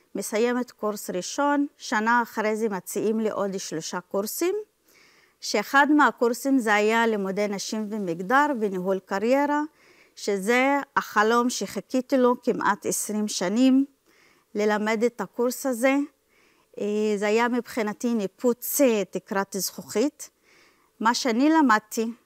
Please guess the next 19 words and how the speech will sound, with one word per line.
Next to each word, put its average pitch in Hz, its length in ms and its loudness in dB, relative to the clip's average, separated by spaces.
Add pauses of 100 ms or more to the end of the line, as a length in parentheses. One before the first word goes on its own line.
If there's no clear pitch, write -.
(260)
אה, 208 60 -4 (260)
על 208 160 0
עצמי, 220 520 -4
שבאמת 233 600 -2
היה 233 240 2
שווה 220 360 -4
את 226 100 -8
כל 262 260 0
הכוח 240 480 0
רצון 214 420 -4
שהיה 190 320 -2
לי 214 120 2
לאורך 185 460 -2
כל 185 180 0
הדרך. 170 600 -6 (880)
זה 226 220 2
הסיפור 311 560 2
שלי. 208 420 0 (1080)
אה, 214 520 2